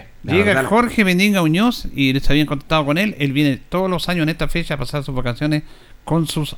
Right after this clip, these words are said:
Speaker 2: amigos, con su hermano, con su familia. Él está en Estados Unidos, radicado veinticinco años,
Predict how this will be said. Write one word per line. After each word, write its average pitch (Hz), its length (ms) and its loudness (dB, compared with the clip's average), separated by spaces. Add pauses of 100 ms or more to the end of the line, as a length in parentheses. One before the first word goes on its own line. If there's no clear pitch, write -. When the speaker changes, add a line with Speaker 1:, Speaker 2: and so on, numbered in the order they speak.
Speaker 2:
amigos, 147 400 0
con 127 120 -2
su 127 140 -2
hermano, 147 340 -2
con 127 120 -6
su 131 100 -12
familia. 147 260 -2
Él 123 60 -4
está 131 140 -4
en 120 60 -2
Estados 113 260 -4
Unidos, 135 300 0
radicado 117 400 -4
veinticinco 143 440 -4
años, 214 240 0